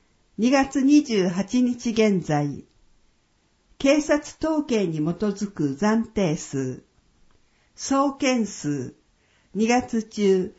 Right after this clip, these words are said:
三百三十六件。累計七百七件。前年累計同期比、マイナス九十七件。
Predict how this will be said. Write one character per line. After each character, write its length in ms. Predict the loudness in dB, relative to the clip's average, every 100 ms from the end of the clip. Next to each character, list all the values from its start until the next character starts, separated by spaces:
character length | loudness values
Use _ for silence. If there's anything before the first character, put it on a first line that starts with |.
| _ _
三 420 | -4 2 4 4
百 240 | 2 -2 -6
三 380 | 0 2 2 0
十 240 | -2 -2
六 200 | -2 -4 _ -6
件。 420 | -6 -4 -8 -16 _ _ _ _ _ _ -4
累 280 | 0 0
計 600 | -2 -2 0 2 0 -4 _ _ _ _ -2
七 320 | 2 2 2
百 320 | 0 -2 -2
七 340 | 0 0 0 -2
件。 460 | -4 -4 -4 -10 -20 _ _ _ _ _ _ _ _ _ _ _ _
前 300 | 0 2 2
年 300 | 0 -2 -2
累 240 | -2 -4 -4
計 320 | -4 -4 -4
同 280 | -2 -4 -4
期 220 | -6 -8
比、 320 | -6 -8 -10 _ _ _ _ _ _ _ _ _ -4
マ 200 | 0 2
イ 120 | 2
ナ 180 | -2 -4
ス 240 | -6 -10
九 320 | 2 4 4
十 260 | 2 0 0
七 320 | -2 -2 -2
件。 500 | -4 -4 -4 -4 -12